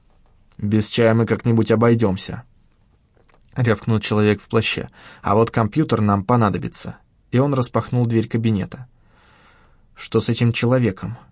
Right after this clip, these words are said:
Семеркин уставился на Штабеля. «Ему нужна помощь». «Помощь?» Человек в плаще усмехнулся и шагнул к Штабелю, доставая из кармана плоскую металлическую коробочку.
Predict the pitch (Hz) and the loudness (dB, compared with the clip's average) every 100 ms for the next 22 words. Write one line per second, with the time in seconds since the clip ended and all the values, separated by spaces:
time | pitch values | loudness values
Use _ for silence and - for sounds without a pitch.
0 | _ - 107 110 117 110 104 110 110 104 | _ -6 -2 -2 -2 -4 -4 -2 -2 -2
1 | - 107 104 - 95 113 - 123 _ _ | -4 -4 -4 -4 -6 -6 -10 -12 _ _
2 | _ - 101 104 107 127 120 - 127 95 | _ -8 -2 0 0 0 -2 0 -2 -2
3 | - - _ _ _ _ _ _ _ - | -10 -16 _ _ _ _ _ _ _ -4
4 | 120 117 139 - - _ _ _ - 104 | 0 2 2 -4 -10 _ _ _ -6 0
5 | 110 120 - 117 113 131 120 - 113 - | 2 0 -2 -2 -2 -2 -2 -4 -8 -4
6 | 151 - 123 117 120 117 120 117 - - | -4 -2 -2 -2 -2 -4 -4 -6 -8 -4
7 | 104 110 104 104 - 107 107 104 - 113 | -4 -2 -4 -4 -4 -2 0 0 -2 -2
8 | 120 120 113 - - - - 143 131 131 | 0 0 -2 -8 -20 -8 0 2 2 0
9 | 120 110 107 107 117 - 110 - 120 92 | 0 0 0 -2 -6 -4 -4 0 0 0
10 | - - - | -4 -14 -16